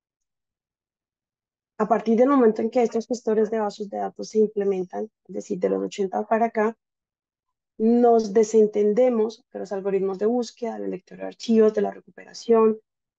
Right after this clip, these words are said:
de la carga, todos estos pasos, y nos enfocamos solamente en las tablas. Ahora tenemos el siguiente componente del problema, y es qué vamos a hacer con todos esos datos. En este punto ya, eh,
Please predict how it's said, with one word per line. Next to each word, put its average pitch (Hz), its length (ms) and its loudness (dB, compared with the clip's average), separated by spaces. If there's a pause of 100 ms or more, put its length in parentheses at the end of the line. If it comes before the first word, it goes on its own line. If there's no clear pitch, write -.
(140)
de 190 100 0
la 180 120 -2
carga, 208 500 0 (340)
todos 233 320 4
estos 233 300 -4
pasos, 226 580 -6
y 285 120 -2
nos 262 180 -2
enfocamos 233 640 -4
solamente 214 880 -4
en 196 160 -8
las 190 180 -12
tablas. - 400 -18 (880)
Ahora 208 280 0
tenemos 220 480 2 (220)
el 220 100 0
siguiente 214 420 -2
componente 208 600 -4
del 202 160 -8
problema, 220 640 -4
y 208 160 -4
es 202 180 -8
qué - 140 -12
vamos 226 220 -2
a - 20 -6
hacer 214 240 -14
con 202 180 -18
todos 196 300 -10
esos 196 260 -8
datos. 220 400 -6
En 208 160 2
este 240 240 -2
punto 240 640 -2 (400)
ya, 196 440 -2 (560)
eh, 190 380 -10